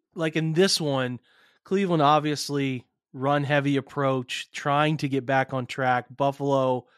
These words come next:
a ton of single high, eight man boxes. Do you expect them to do a lot of the same? Because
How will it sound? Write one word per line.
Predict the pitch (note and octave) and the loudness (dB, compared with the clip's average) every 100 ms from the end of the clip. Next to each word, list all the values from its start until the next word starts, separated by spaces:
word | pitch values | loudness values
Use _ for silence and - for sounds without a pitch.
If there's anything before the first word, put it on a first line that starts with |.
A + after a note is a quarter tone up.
| _ _ _ _ _ | _ _ _ _ _
a | - B2 | -14 -14
ton | - - D#3+ C#3+ | -16 -4 -2 -2
of | C3 | -4
single | C#3 C3+ C3 | -4 -2 -2
high, | B2 B2+ B2 A#2+ A#2+ - _ _ _ _ | 0 2 2 0 -4 -10 _ _ _ _
eight | C#3+ D#3 | -6 -4
man | C#3 C3 B2+ | -4 -4 0
boxes. | B2+ B2 - - B2 | 0 0 -2 -8 -8
Do | A#2+ C#3+ | -8 -2
you | F3+ | 0
expect | E3 - - E3+ - | 0 -2 0 0 0
them | D#3+ D#3 | -2 -2
to | D3 | -6
do | C3+ D3 | -2 0
a | C#3+ | 2
lot | C#3 C#3 C#3 | 4 4 4
of | |
the | B2+ | -4
same? | - C#3 C3+ C#3 | -6 -4 -2 -4
Because | C3+ C3 C#3+ C3+ - | -6 -8 -4 -2 -4